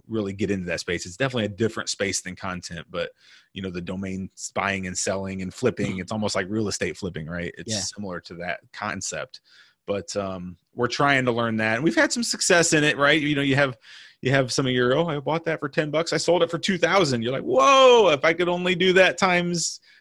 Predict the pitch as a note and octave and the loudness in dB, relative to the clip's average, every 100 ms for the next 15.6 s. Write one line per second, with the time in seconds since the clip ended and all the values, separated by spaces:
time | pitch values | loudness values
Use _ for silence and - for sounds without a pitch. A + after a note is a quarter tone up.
0 | _ F#2 F#2 A2 - G2 A2+ A2+ F#2+ F#2 | _ -6 0 -2 -2 0 2 2 2 0
1 | G2 G2 F2+ G2+ F#2+ G2+ F#2+ G#2+ F#2+ D#2+ | 0 -2 0 0 0 0 2 2 2 -2
2 | E2 - G2 F#2 E2+ _ _ _ _ _ | -4 -4 -4 -4 -8 _ _ _ _ _
3 | _ A2 A2 G#2 G#2 G2+ - _ _ _ | _ -6 -2 -2 -4 -10 -16 _ _ _
4 | D#3+ F3 F3+ F3 C#3+ C#3 C3+ C3+ C#3 B2 | -2 2 4 6 4 4 2 2 0 0
5 | A#2 A2+ - G#2+ G#2+ G#2+ A2+ G#2+ G#2+ - | 0 -2 0 0 2 0 -2 -2 -2 -2
6 | G#2+ G#2 A2 G#2 G#2 B2+ D3+ F3 F3 C#3 | -4 -4 -2 -2 -2 -2 -2 -2 -2 0
7 | E3 - - _ C#3+ C#3 B2+ A#2 A2 G#2 | 0 -2 -6 _ -6 -2 2 2 2 0
8 | F#2+ - C#3 F#3+ G3 E3+ C#3+ A2 B2+ A2+ | -2 -2 -4 0 0 2 2 2 0 2
9 | G2 G#2 G2+ A#2 C#3+ C3+ B2 A#2 G#2 - | 0 -2 -4 -2 0 0 0 -2 -2 -6
10 | G2+ F2+ G2 G2+ A#2 - A#2+ A2+ - A#2+ | -8 -8 -8 -4 -4 -2 0 0 0 2
11 | G#2 G#2 G#2 G2+ G#2 G2+ G#2+ G#2 G2 G2+ | 2 0 -4 -6 -6 -2 -2 -4 -8 -4
12 | G2+ F#2 B2+ C3 A#2 A2 G#2 G2+ G2 B2 | -4 -2 -2 -2 -2 -2 -4 -4 -4 -4
13 | A#2 A2 A2 B2 C3+ G2+ A#2 - - - | -4 -2 -2 -2 -2 -2 -4 -6 -20 -20
14 | _ - C3 C#3 C3 B2+ A2 - A#2+ B2 | _ -8 0 2 4 4 2 2 2 0
15 | A#2 A#2 A2+ A2+ A2 G#2+ | 0 2 4 2 0 -6